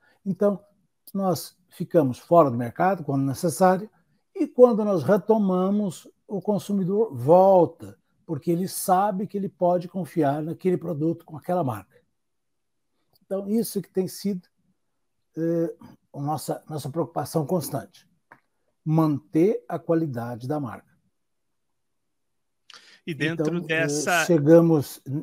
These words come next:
Speaker 1: eh, ao ponto de, eh, dar garantia ao consumidor. Se o consumidor não gostar do sabor, ele pode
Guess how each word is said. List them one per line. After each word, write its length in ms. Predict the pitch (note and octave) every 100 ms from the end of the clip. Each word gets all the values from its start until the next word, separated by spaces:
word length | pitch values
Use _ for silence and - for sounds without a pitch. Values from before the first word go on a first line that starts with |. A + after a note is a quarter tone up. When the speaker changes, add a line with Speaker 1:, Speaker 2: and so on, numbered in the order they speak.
| -
Speaker 1:
eh, 460 | B2 A#2+ A#2 A#2 A#2+
ao 200 | - D#3+
ponto 500 | - E3 E3+ G3+ -
de, 420 | F3 C3+ D3 F3 - _ _ _ _ _ _ _ _ _ -
eh, 300 | C#3+ D3 C#3+
dar 560 | D3 D3+ D3+ D#3 D3
garantia 760 | G#2+ D3 F3 E3 - - A#3+ G#3
ao 80 |
consumidor. 680 | D3+ D#3+ C#3 D#3+ C3+ F#2+ - _ _ _ _ _ _
Se 480 | - - B3+ A#3 - _ _ _ _ _ _ _ _
o 20 |
consumidor 500 | - F3+ - F#3+ G3
não 160 | F#3 G3+
gostar 380 | F3+ D#3+ - F3
do 60 |
sabor, 440 | - B2+ A#2 D#3 - _ _ _ _ _ _ _ _ _ _ _ _ _ _ _ -
ele 180 | A3
pode 460 | A3 D3+ C3+ E3 _